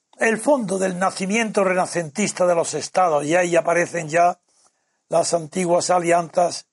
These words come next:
el Atlántico contra el Mediterráneo, aparecen los antiguos estadistas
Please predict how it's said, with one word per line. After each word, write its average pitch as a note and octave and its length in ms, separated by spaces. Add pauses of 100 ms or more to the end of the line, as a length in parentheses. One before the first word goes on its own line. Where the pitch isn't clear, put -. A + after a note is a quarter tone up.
(760)
el E3+ 160
Atlántico F3 680
contra F3 320
el F3 80
Mediterráneo, E3+ 840 (1700)
aparecen F3 600
los E3+ 140
antiguos E3+ 800
estadistas F3 1080